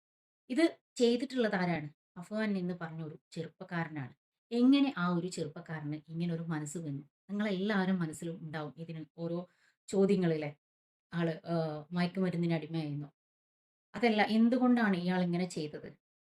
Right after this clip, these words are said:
എന്നുള്ളത് എല്ലാവരുടെ മുന്നിലും ഒരു ചോദ്യമാണ്. എങ്ങനെ ഇതിന് കൈ ഓർക്കണത് എന്നൊക്കെ ഉള്ളതില്ലേ? ഇതിന്റെ ഒരു പിന്നില്, ഏഹ്, നമുക്കറിയാം,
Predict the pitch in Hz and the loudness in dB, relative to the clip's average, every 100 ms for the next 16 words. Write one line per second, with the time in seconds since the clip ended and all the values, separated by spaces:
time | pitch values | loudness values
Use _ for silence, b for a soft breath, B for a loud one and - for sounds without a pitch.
0 | - 175 180 165 160 160 165 185 220 226 | -4 -2 0 -2 -4 -8 -8 -2 0 0
1 | 185 165 160 190 170 175 180 156 156 151 | 0 -4 -6 -10 -12 -10 -10 -12 -8 -8
2 | 165 233 285 302 240 220 - 165 196 170 | -4 2 4 4 0 -6 -4 -2 0 -2
3 | 151 170 165 160 160 160 165 156 151 151 | -6 -8 -8 -8 -10 -12 -10 -10 -10 -10
4 | 147 147 _ _ _ _ _ _ _ _ | -10 -12 _ _ _ _ _ _ _ _
5 | _ 185 220 233 240 220 214 214 220 196 | _ 0 4 6 4 4 2 2 0 0
6 | 202 196 - _ 190 180 185 196 202 220 | 2 0 -4 _ 0 2 2 0 0 0
7 | 220 | 0